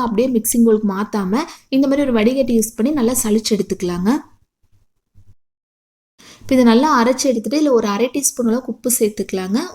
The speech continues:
ஒரு டீஸ்பூன் அளவுக்கு பேக்கிங் சோடா சேர்த்துக்கலாம், அதாவது சமையல் சோடான்னு சொல்லுவேன் இல்லைங்களா, அது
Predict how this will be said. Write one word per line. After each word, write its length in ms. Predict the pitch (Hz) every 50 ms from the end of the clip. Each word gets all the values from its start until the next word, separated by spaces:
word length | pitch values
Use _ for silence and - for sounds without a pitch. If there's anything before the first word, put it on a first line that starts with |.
| 226 226
ஒரு 100 | 247 269 -
டீஸ்பூன் 340 | 277 269 - - 240 226 220
அளவுக்கு 200 | 254 269 240 220
பேக்கிங் 260 | 196 214 220 220 226 220
சோடா 220 | - 202 185 185 196 202 -
சேர்த்துக்கலாம், 460 | 202 180 180 - 180 - - 190 185 190
அதாவது 180 | 190 214 233 - 208
சமையல் 260 | 190 190 208 226 233 -
சோடான்னு 320 | 214 196 190 202 208 208
சொல்லுவேன் 220 | - 190 185 185 180
இல்லைங்களா, 320 | 180 175 175 185 214 254 269 269 - - - - - _ - 233
அது 60 | 226